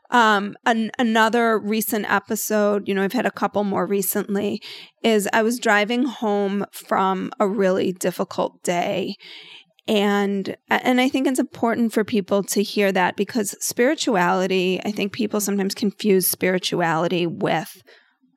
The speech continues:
pure happiness. And for me, spirituality doesn't make you not human. Like, me connecting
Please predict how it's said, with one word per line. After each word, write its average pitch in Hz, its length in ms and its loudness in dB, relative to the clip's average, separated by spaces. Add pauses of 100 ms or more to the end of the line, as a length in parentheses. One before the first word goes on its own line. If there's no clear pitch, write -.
(400)
pure 170 320 0
happiness. 247 760 -2 (480)
And 208 640 0
for 233 200 -4
me, 240 580 2
spirituality 196 920 2
doesn't 180 420 -2
make 185 300 -6
you 170 80 -4
not - 320 -6
human. - 480 -10
Like, 190 180 -6
me 214 340 0
connecting 202 720 0